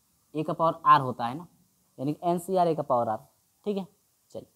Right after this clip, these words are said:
तो यहाँ पर ये समझ में आ गई बात। अब यहाँ से आपका हो जाएगा एट सी थ्री, यानी कि जब इसका फैक्टोरियल में आप मान तोड़ेंगे मेरे प्रिय छात्रों, तो फैक्टोरियल में आप, मैं तोड़ दे रहा हूँ,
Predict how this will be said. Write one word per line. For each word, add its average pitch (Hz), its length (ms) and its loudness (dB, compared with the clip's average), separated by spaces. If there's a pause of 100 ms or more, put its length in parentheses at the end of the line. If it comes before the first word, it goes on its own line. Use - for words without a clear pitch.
(1600)
तो 180 40 4
यहाँ 220 240 10
पर 254 80 6
ये 262 80 6
समझ 254 220 4
में 254 80 4
आ 254 140 10
गई 254 100 4
बात। 254 200 6 (220)
अब 220 140 8
यहाँ 247 280 6
से 254 140 2
आपका 240 260 8
हो 226 140 6
जाएगा 196 360 6 (200)
एट 240 260 2
सी 233 360 0
थ्री, 165 260 -4 (360)
यानी 214 160 2
कि 254 80 6
जब 247 180 8
इसका 254 280 6
फैक्टोरियल 220 680 0
में 254 120 2
आप 226 300 8
मान 202 300 4
तोड़ेंगे 208 360 -2
मेरे 180 160 -2
प्रिय 160 180 -4
छात्रों, 175 460 0
तो - 340 -16
फैक्टोरियल 214 520 6
में 240 100 6
आप, 233 120 12
मैं 233 260 4
तोड़ 226 200 2
दे 196 120 2
रहा 196 80 2
हूँ, 233 100 -4